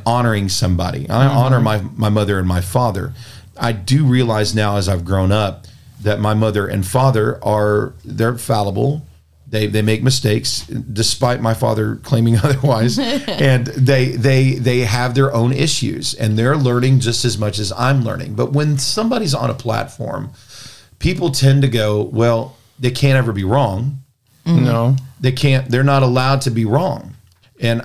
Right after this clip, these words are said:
Speaker 1: I, I think that pastors, I'm, I'm, I'm agreeing with you wholeheartedly in my expectation of what a pastor should be. In my life, I, I want and have wanted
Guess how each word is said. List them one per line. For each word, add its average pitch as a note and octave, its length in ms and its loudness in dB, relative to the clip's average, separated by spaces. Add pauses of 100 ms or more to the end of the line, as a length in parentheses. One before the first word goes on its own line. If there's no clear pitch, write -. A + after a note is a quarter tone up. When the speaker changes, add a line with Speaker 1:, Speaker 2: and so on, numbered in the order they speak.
(100)
Speaker 1:
I, A#2+ 260 -2
I D#3+ 240 0
think C#3 500 2
that A#2+ 220 -2
pastors, C3 720 0 (180)
I'm, C#3 300 0
I'm, C3 340 2
I'm B2+ 340 4
agreeing B2+ 440 4
with C3 160 4
you A2+ 100 2
wholeheartedly G2 680 0 (300)
in G#2+ 120 2
my G#2+ 180 2
expectation G2+ 540 -2
of G2 60 -2
what F#2+ 80 2
a F2+ 40 -2
pastor F#2 340 -2
should F2+ 200 -4
be. F#2 200 -4
In G2 120 -2
my A#2 180 2
life, A2+ 460 -2 (720)
I, B2+ 720 -2
I - 60 -
want B2 680 0 (140)
and A2+ 140 0
have G2+ 240 0
wanted A2 680 2